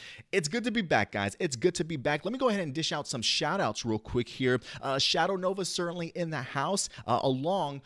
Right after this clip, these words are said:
with Edward Productions, who says, "I'm so happy that Black Lightning is back." You gotta say that. You gotta do that motion, Edward, when you, when you say that.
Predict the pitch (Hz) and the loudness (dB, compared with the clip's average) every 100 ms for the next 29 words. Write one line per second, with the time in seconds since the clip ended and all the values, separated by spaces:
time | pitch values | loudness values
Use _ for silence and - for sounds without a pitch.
0 | - 127 143 - - 135 131 135 131 - | -10 -6 -4 -6 -2 -2 0 0 0 -2
1 | 123 92 120 127 - 135 - 113 - 120 | -6 2 4 4 0 -2 -2 -2 2 0
2 | 104 120 113 139 120 110 117 104 95 104 | 0 -2 -2 -2 0 0 0 -2 -2 -2
3 | 107 104 110 117 104 104 - 175 170 - | -2 0 0 -2 -6 -8 -6 -2 -2 -2
4 | - - - 127 170 160 175 143 131 156 | -10 -12 -6 2 2 2 0 0 -2 0
5 | 185 180 185 147 143 147 - 101 117 107 | 0 2 0 0 -2 0 -2 0 0 0
6 | 104 101 104 95 92 110 107 98 - 127 | 0 -2 -2 -4 -4 -4 -4 -4 -4 -2
7 | 104 87 | 0 0